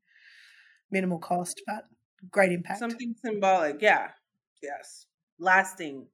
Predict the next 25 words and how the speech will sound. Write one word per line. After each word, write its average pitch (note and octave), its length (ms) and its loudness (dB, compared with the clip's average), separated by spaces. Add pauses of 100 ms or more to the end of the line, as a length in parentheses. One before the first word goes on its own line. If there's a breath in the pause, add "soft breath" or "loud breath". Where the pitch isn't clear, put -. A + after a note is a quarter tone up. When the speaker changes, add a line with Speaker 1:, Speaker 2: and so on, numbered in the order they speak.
(460)
Speaker 1:
Yeah, G3 380 4
I'm A3+ 80 6
Speaker 2:
I B3+ 40 6
Speaker 1:
an B3+ 60 4
Speaker 2:
do G#3 60 2
a - 20 2
lot - 140 0
more G3+ 140 8
Speaker 1:
experiences F#3+ 260 0
girl. F3 60 0
Speaker 2:
lasting E3 600 2
things C#3 180 -12 (120)
Speaker 1:
Yeah. F#3+ 340 4
Speaker 2:
now E3+ 60 -4
with - 140 -14
my C3 80 -14
money. B2+ 140 -16 (540)
Speaker 1:
Doing F#3 240 -2
s-, - 160 0 (160)
doing B3+ 260 4
stuff F#3+ 320 2
instead F#3 220 -2
of F3+ 80 0
buying E3+ 300 0
stuff. - 320 -10